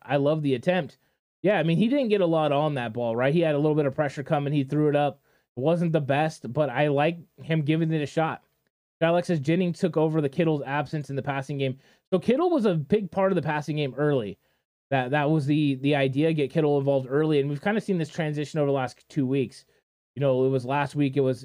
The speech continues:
it was Brandon Aiyuk, Deebo Samuel, and then George Kittle came on in the second half. This week, it was George Kittle early, and then Deebo Samuel in the second half. So how defenses play against the forty-niners offense will determine exactly who is the focal point of the offense.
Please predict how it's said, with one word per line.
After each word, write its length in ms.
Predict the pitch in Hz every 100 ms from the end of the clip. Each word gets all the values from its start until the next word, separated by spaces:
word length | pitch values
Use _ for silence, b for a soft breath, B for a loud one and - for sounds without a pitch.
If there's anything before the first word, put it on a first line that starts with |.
| -
it 60 | 131
was 180 | 120
Brandon 400 | 113 139 139 143
Aiyuk, 80 | 131
Deebo 260 | 139 135 131
Samuel, 360 | 143 139 135
and 80 | 127
then 80 | 127
George 200 | 139 135
Kittle 160 | 147 131
came 220 | 135 135
on 100 | 131
in 60 |
the 60 | 113
second 300 | 139 127 117
half. 300 | 135 139 - b b b 139
This 180 | 156
week, 140 | 160 151
it 60 |
was 100 | 143
George 280 | 135 151 139
Kittle 300 | - 202 202
early, 460 | 143 147 143 139 135 B -
and 120 | 139
then 120 | 143
Deebo 300 | 139 156 131
Samuel 360 | - 170 170 143
in 60 |
the 60 | 123
second 320 | 135 117 107
half. 220 | 110 98
So 280 | - 143 107 b b
how 240 | _ 208 220
defenses 640 | 151 190 - 190 190 170
play 360 | - - 147 170
against 200 | 156 156
the 80 | 143
forty-niners 400 | 156 156 143 135
offense 540 | 135 131 139 131 - b b -
will 120 | 143
determine 440 | 160 143 151 156 147
exactly 560 | 127 131 147 151 143
who 320 | 131 175 175 165
is 420 | 151 151 139 - _ _ _ -
the 80 |
focal 320 | 131 170 165 139
point 260 | 143 143
of 120 | 131
the 80 | 131
offense. 580 | 131 160 - 90 78